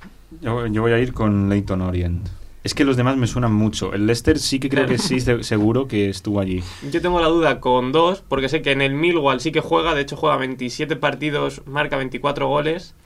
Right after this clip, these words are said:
Speaker 3: En el Leicester está, que es la mítica foto esta de Jimmy Vardy y él en el banquillo. Entonces, como tengo dudas con dos, voy con Monera también.
Speaker 2: <laughs> Eh, repito opciones: A, Millwall, B, Preston North End,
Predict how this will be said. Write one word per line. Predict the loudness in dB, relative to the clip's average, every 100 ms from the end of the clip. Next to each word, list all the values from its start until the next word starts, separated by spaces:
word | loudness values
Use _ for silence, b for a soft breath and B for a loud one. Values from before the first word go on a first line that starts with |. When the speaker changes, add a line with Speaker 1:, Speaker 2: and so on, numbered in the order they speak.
| b b b b b b -2
Speaker 3:
En | -2
el | 0
Leicester | -2 0 0
está, | 2 2
que | 2 0
es | 0
la | -2
mítica | -2 -2 -4
foto | -4 -4
esta | -2 -2
de | -2 -2
Jimmy | -2 -4 -4
Vardy | -2 -2 -2 -4 -4 -6 -10 -10
y | -4 -2
él | 0
en | -2
el | -2
banquillo. | -4 -2 -2 0 0 -2 -8 B B
Entonces, | -6 -2 2 0 0 -12 -16 -14 -2
como | 0 2
tengo | 4 4
dudas | 6 6 4
con | 2 0
dos, | 4 4 2 -2 -16 -20 -20 -14
voy | -4 -2
con | -2
Monera | -4 -4 -6
también. | -10 -10 -8 -8
Speaker 2:
<laughs> | -4 -4 -4 -10 B B B B B B B B -20 -4 2
Eh, | 4 6 2 -2
repito | -2 0 0 0
opciones: | 0 2 2 0 -4 -2
A, | 6 6 6 4
Millwall, | 4 4 6 6 6 4
B, | 6 8 8
Preston | 4 2 2 4 2
North | 4 2
End, | 2 2 0